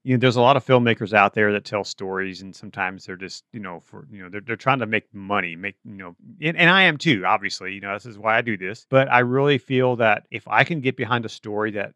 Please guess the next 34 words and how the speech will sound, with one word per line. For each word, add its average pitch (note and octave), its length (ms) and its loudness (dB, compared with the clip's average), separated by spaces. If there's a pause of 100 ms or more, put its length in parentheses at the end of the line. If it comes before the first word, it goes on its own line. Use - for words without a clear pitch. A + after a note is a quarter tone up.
really G#2 260 -8
resonates G2+ 500 -8
with C3+ 140 -8
me, C3+ 380 -6
it'll G#2+ 140 -8
resonate G#2 420 -8
with F#2+ 120 -18
other F#2 160 -18
people. A2+ 540 -10
And G2+ 560 -4
in A2+ 160 -10
Stories A#2+ 320 0
That A2 140 -2
Matter, C3+ 220 4
the A2+ 280 -12
first E3 320 -4
documentary A2+ 640 0
film G#2+ 320 -10
I F#2+ 80 -4
produced F2+ 560 -20
was G#2 100 -18
called G#2+ 240 -6
The G#2+ 60 -16
Great G#2+ 280 -6
American G2 500 -10
Wheat G2 160 -16
Harvest. - 480 -20 (100)
And G#2 680 -2 (340)
I B2+ 60 2
was B2 180 -4
literally, C#3+ 720 4
it B2 120 -4
came C#3+ 200 -2
about, A#2+ 420 4